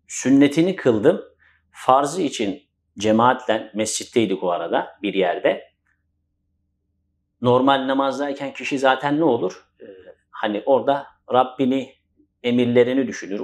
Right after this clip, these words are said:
okudukları veya okunan ayetleri düşünür ki hani Allah rızası için kılmış olduğu namazdan lezzet alabilmenin tadına varmayı ister kul. O arada öğlen namazının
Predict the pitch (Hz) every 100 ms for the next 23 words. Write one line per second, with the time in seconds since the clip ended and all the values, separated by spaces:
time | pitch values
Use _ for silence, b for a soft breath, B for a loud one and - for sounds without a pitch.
0 | - 113 127 123 123 120 117 117 117 117
1 | 110 - - 127 127 113 113 117 113 123
2 | 123 110 98 147 202 147 110 - 117 110
3 | - b b _ _ _ 107 131 123 123
4 | 117 117 113 - 127 - 104 - 117 135
5 | 127 110 107 104 101 104 107 165 170 _
6 | - 113 107 131 127 120 117 110 101 123
7 | 185 - _ _ _ - 117 147 147 135
8 | 135 139 156 113 - 95 87 - - _
9 | _ _ _ _ _ b b b _ _
10 | 151 220 214 190 202 - _ _ _ _
11 | - 139 170 202 190 185 156 170 170 -